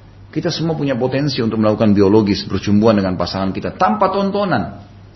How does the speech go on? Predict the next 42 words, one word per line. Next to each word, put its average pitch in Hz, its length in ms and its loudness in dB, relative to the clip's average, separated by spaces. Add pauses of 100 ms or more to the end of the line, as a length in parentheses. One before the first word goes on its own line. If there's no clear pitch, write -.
(960)
Kata 147 320 -4
para 160 240 0
ulama, 131 520 0
orang 156 240 2
ciuman, 120 520 0
orang 147 240 0
sentuhan 127 480 -2
badan, 101 480 2
orang 143 320 -2
baru 123 240 -2
meletakkan 135 400 -4
kemaluan 131 400 -2
di 139 80 -4
kemaluan 135 480 -2
itu 160 160 -6
sebuah 123 320 0
fitrah 139 480 -4
yang 110 80 -4
Allah 127 200 2
berikan. 104 400 0
Seperti 180 520 -2
kita 156 320 -2
tahu 160 240 2
memasukkan 131 480 -2
makan 143 320 0
di 120 80 2
mulut. 110 320 0 (640)
Seperti 156 400 0
kita 156 240 -2
tahu 151 160 -2
kalau 139 160 2
mata 143 320 0
fungsinya 131 400 -4
melihat, 110 400 0
telinga 139 320 2
mendengar, 104 720 0
lidah 143 400 0
merasa, 117 600 -6
semua 165 280 -10
kita - 160 -8
bisa 107 240 -6
tahu. - 240 -12